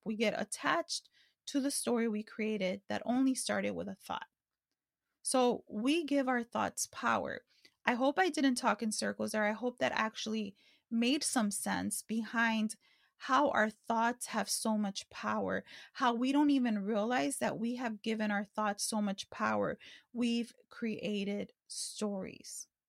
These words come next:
We've created a story. It all started with a thought. So what story are you telling yourself?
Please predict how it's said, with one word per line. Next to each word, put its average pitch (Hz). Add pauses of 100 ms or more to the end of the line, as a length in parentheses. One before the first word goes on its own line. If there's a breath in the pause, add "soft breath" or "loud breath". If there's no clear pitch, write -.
(460)
We've 208
created 240
a 277
story. 220 (1120)
It 208
all 196
started 233
with 247
a 254
thought. - (1400)
So 254
what 247
story 349
are 277
you 226
telling 214
yourself? -